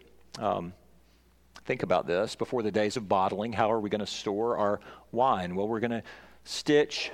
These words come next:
a sheep or goat's hide. We're gonna sew it together in a manner so that when we pour our wine in, we can carry it. And that new wine, when it's poured in, begins to ferment, and it,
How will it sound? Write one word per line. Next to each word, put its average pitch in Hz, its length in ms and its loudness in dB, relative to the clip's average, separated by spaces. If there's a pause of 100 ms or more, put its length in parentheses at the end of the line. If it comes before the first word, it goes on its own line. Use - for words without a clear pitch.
a 120 100 0
sheep 147 440 -2
or 120 160 4
goat's 131 380 4
hide. 139 500 6
We're 110 80 -2
gonna 113 140 0
sew 147 280 6
it 139 100 -2
together 131 500 4
in 123 100 0
a 117 40 0
manner 123 420 0
so - 140 0
that 117 100 0
when 117 140 -4
we 117 100 -4
pour 147 380 2
our 127 120 8
wine 123 400 4
in, 135 520 -2 (880)
we 110 80 -6
can 120 160 -8
carry 143 460 2
it. - 200 -10 (1600)
And 101 120 0
that 117 160 4
new 131 160 0
wine, 135 480 4
when 123 100 0
it's 117 140 -6
poured 139 340 2
in, 139 220 4
begins 123 340 0
to - 60 -2
ferment, 120 560 4
and 110 100 -2
it, 113 120 -2